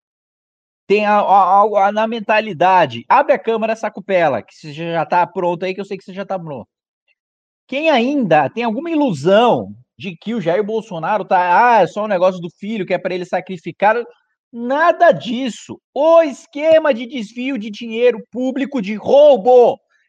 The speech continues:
coisa de corrupto, de vagabundo, de quadrilheiro, de organização criminosa,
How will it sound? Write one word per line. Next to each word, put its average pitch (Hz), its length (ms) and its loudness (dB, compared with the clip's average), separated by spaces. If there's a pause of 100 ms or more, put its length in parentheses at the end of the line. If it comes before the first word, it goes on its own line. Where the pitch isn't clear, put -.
(120)
coisa 240 220 -10
de 214 100 -20
corrupto, 247 580 -12
de 175 120 -20
vagabundo, 220 720 -12
de 156 80 -20
quadrilheiro, 202 800 -10
de 123 180 -20
organização 220 600 -12
criminosa, 196 760 -6